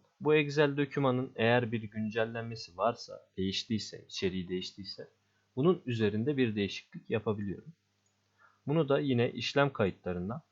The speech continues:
bakabiliriz. Doküman update şeklinde, e, logo tutulmaktadır. Buradan dokümanın ilgili halini indirip yine bir düzenleme, değişiklik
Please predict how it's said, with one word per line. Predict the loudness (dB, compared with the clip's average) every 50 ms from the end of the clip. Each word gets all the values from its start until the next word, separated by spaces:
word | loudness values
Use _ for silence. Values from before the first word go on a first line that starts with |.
| _ _ _ -2
bakabiliriz. | -2 0 0 2 0 0 0 -2 -6 -8 -12 -16 -16 -14 -8
Doküman | -8 -8 -6 -6 -6 -6 -6 -8
update | -6 0 2 2 2 2 0 -4 -4 -4 -6 _ _ _
şeklinde, | -14 -12 -12 -12 -12 -12 -14 -14 -12 -12 -12 -14 _ _ _ _ _ _ _ _ _ _ _ _ _ _ _ _ -14 -10
e, | -8 -6 -6 -6 -2
logo | 0 0 0 0 -2
tutulmaktadır. | -8 -8 -8 -4 -2 2 2 2 2 0 _ -10 -10 -10 -10 -16 -18 -20 _ _ _ _ _ _ _ _ _ _ _ _ _ _ _ _ _ _ _ _ _ _ _ _ _ _ -6
Buradan | -4 -2 2 2 2 4 4
dokümanın | 2 0 0 2 2 2 4 4
ilgili | 2 4 4 4 4 6
halini | 8 6 6 6 4 0 -2
indirip | -2 0 0 0 0 0 -4 -6 -10 -20 _ _ _ _ -6
yine | -2 0 2 0 0 -2 -8 -12
bir | -12 -12 -12 _ _ _ -10
düzenleme, | -8 -2 0 0 0 0 0 -2 -4 -6 -8 -10 -10 -6 -4
değişiklik | -4 -4 -4 -4 -10 -14 _ -20 -20 -20